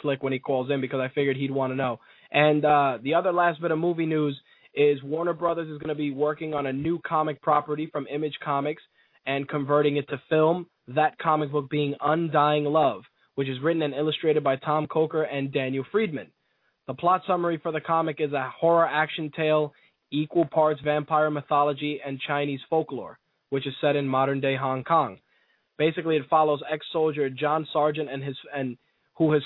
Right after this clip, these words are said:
fallen for a beautiful Chinese woman named May. The only thing keeping the star-crossed lovers apart is the fact that May is a vampire. To free May from the curse,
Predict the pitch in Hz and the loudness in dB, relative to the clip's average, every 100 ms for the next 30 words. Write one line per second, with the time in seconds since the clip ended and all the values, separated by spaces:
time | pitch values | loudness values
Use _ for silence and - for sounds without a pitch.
0 | - 170 175 175 165 147 143 175 190 175 | 2 4 4 0 0 -2 0 0 0 -4
1 | - 160 160 160 143 147 151 139 131 131 | -4 -2 0 -2 -2 0 0 -2 -2 -2
2 | 135 156 113 85 _ _ _ _ 139 147 | 0 0 -2 -6 _ _ _ _ 0 2
3 | 165 156 160 156 160 156 143 135 160 147 | 0 0 -4 -4 -6 -2 -4 0 2 2
4 | - 151 135 147 139 135 127 - 165 165 | 2 0 2 0 0 -2 -6 0 2 2
5 | - _ _ - 151 147 143 151 147 151 | -2 _ _ -4 -4 -2 -2 0 0 -2
6 | 127 139 147 156 151 135 131 127 147 147 | -4 -2 0 -2 -4 -8 -8 -2 0 0
7 | 139 117 92 - _ _ _ _ - 131 | -4 -8 -8 -16 _ _ _ _ -6 -6
8 | - 202 220 185 165 175 - 170 160 - | 0 2 2 2 2 0 0 -2 -2 -2
9 | 156 165 | 0 0